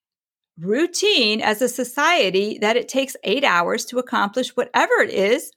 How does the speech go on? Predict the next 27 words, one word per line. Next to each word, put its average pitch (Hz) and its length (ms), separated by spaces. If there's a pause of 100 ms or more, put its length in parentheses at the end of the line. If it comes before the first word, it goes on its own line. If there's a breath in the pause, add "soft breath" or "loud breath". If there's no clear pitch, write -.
we 302 120
have 359 200
to 359 100
do 403 220
that - 240
day. - 380 (800)
Now, 403 140
think 494 340
about - 340
that. - 200
How 339 260 (120)
silly 285 440
is 226 180
that? 208 360 (200)
And, 214 220 (440 loud breath)
um, 214 160
I 208 80
think 311 160
it's 427 200
Tim 262 260
Ferriss 196 480
that 175 220
talks 190 320
about 180 300
this 180 220
on 185 200
his 185 360